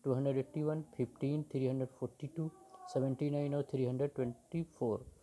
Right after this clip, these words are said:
इसमें सबसे स्मॉलेस्ट नंबर क्या है, फ़िफ़्टीन। इसमें हमने ये रिंग बना दिया यानी सर्किल, और जो लार्जेस्ट नंबर है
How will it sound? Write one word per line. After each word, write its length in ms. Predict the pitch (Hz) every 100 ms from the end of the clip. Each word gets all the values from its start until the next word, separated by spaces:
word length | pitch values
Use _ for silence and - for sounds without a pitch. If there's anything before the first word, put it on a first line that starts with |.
| - - -
इसमें 200 | 120 131
सबसे 360 | - 131 - 135
स्मॉलेस्ट 420 | - 127 131 -
नंबर 240 | 135 131 131
क्या 180 | 139 135
है, 100 | 160 -
फ़िफ़्टीन। 420 | - 110 - 113 110 - - -
इसमें 260 | 120 131 123
हमने 340 | 127 139 180 - _ _ _ _ _ - - _ _ - - - _ _ _ _ _ 135
ये 160 | 113 101 - -
रिंग 220 | 127 131 131
बना 220 | 131 135
दिया 280 | 131 147 160 - -
यानी 180 | 135 127
सर्किल, 460 | - 123 - 170 175 - - - - -
और 200 | 117 117
जो 360 | 120 127 127 - _ _ -
लार्जेस्ट 500 | 117 117 123 131 147
नंबर 280 | 139 143 139
है 160 | 156